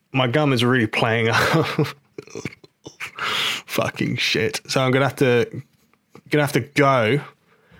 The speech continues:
But, um, thanks for listening. I'll just check the emails, do the email segment, the famous email segment, everyone's famous seg-, favorite segment.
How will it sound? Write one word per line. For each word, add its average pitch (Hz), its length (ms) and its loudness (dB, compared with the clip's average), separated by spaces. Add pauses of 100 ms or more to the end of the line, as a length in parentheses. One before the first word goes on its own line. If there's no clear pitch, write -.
(240)
But, 113 200 0
um, 110 300 -2
thanks 135 260 -2
for - 120 -6
listening. 98 420 -2
I'll 104 160 -2
just 123 160 -2
check - 180 -2
the 90 200 -2
emails, 82 360 -4
do 98 100 -4
the 82 240 -2
email 78 280 -4
segment, - 480 -4
the - 60 -6
famous - 380 -6
email - 360 -6
segment, - 400 -6
everyone's 110 340 -6
famous 69 540 -4
seg-, 90 200 -8
favorite - 460 -8
segment. - 420 -6